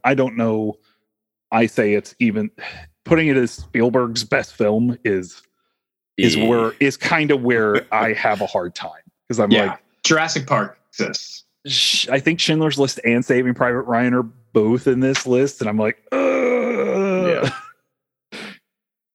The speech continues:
Speaker 1: Uh, but I have many, many more notes on those again.
Speaker 2: Yeah.
Speaker 1: I, again, Pulp Fiction I love, but I have a real hard time saying it should be one of the top ten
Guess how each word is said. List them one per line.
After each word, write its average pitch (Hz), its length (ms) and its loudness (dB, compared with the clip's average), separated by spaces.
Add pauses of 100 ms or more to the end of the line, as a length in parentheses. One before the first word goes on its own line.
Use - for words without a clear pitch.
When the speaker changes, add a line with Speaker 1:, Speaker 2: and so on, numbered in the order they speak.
Speaker 1:
Uh, 117 640 -2 (640)
but 120 100 6
I 113 80 2
have 110 300 -2
many, 123 200 4
many 104 220 -2
more 87 180 -12
notes 78 240 -14
on 80 120 -18
those 80 260 -8
again. 85 240 -6
Speaker 2:
Yeah. 65 160 -2 (1800)
Speaker 1:
I, 151 200 2 (340)
again, 156 460 0
Pulp 151 240 0
Fiction 120 260 2
I 110 80 4
love, 107 320 0
but 95 100 -4
I 95 60 2
have 101 160 -2
a 95 60 -4
real 90 240 -4
hard 85 240 -4
time 80 180 -8
saying - 320 -12
it - 100 -20
should - 60 -18
be 85 80 -6
one 78 160 -8
of 78 60 -8
the - 80 -6
top - 240 -8
ten 78 340 -10